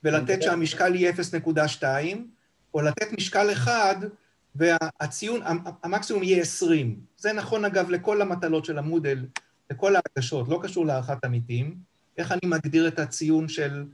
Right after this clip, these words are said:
Speaker 2: לא, דיבר-, דיברתי על משקל באמת מידה, אבל. בתוך האמת מידה יש שם משקל. שים לב.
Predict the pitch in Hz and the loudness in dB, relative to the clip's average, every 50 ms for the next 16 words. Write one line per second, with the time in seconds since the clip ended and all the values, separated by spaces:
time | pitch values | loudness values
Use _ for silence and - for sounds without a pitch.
0 | _ _ _ _ _ _ _ _ _ _ _ _ _ _ _ _ _ _ _ _ | _ _ _ _ _ _ _ _ _ _ _ _ _ _ _ _ _ _ _ _
1 | 147 170 175 156 160 147 165 175 185 - 147 151 143 147 170 190 190 220 220 196 | 0 0 2 2 4 4 4 4 4 2 0 0 4 6 6 6 6 6 6 6
2 | 165 151 147 - - 185 180 190 180 175 165 151 151 170 175 175 170 151 139 135 | 6 4 0 2 2 4 4 6 6 6 4 4 4 2 0 0 -2 -4 0 2
3 | 160 165 156 135 110 110 107 110 110 117 120 _ _ _ _ _ _ _ _ _ | 2 2 2 -2 -4 -6 -8 -8 -10 -14 -18 _ _ _ _ _ _ _ _ _
4 | _ _ _ _ 123 123 - 160 151 147 160 147 139 143 151 151 151 147 131 143 | _ _ _ _ -10 -4 -2 -2 -2 0 -2 -2 -2 -2 -2 -2 -2 -2 2 2
5 | 147 147 147 143 135 131 123 - - - 143 131 120 107 104 - _ _ _ _ | 2 2 2 0 -4 -4 -4 -6 -4 -6 -4 -4 -4 -6 -8 -12 _ _ _ _
6 | _ _ _ _ _ _ _ _ 135 139 139 127 120 113 110 | _ _ _ _ _ _ _ _ -8 -6 -6 -4 -6 -6 -8